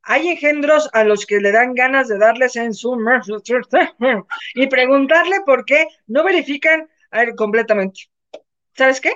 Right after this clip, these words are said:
Completamente. Y además Cepillín, tal cual como lo dijo Huguito, tenía, o sea, hablabas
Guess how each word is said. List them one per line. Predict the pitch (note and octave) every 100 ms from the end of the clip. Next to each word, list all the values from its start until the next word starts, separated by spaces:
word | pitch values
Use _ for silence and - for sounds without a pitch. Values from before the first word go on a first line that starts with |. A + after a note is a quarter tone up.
| - _ _ _ _ _ _ _ _ _ -
Completamente. | A3 A#3 A#3+ A#3+ A#3 - -
Y | B3
además | C#4 F4 A#4+
Cepillín, | C5 E4 D#4+ G4
tal | F#4+ D#4
cual | G4
como | G#4 A4
lo | B3
dijo | C#4 D4
Huguito, | D4 C#4+ D#4+ F4+ -
tenía, | C4+ C#4 F#4 G#4
o | A#3
sea, | D#4
hablabas | C4+ D4 F4+ A4